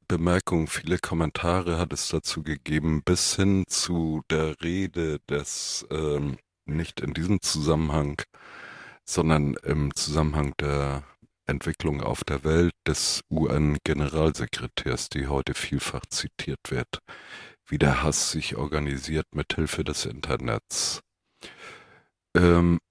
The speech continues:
<clears throat> darüber ist sicherlich viel nachzudenken und, äh, vor allem sich zu überlegen, welche Gegenstrategien im und mit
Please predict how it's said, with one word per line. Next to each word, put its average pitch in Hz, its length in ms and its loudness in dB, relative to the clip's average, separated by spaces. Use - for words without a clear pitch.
<clears throat> 123 320 8
darüber 101 400 8
ist - 200 2
sicherlich 98 400 2
viel - 240 0
nachzudenken 85 1000 2
und, 78 440 2
äh, 78 540 -2
vor 73 260 2
allem 80 300 6
sich 78 300 -4
zu - 140 -4
überlegen, 78 500 0
welche 73 480 0
Gegenstrategien 82 1600 0
im 92 540 2
und 73 300 -4
mit 80 140 2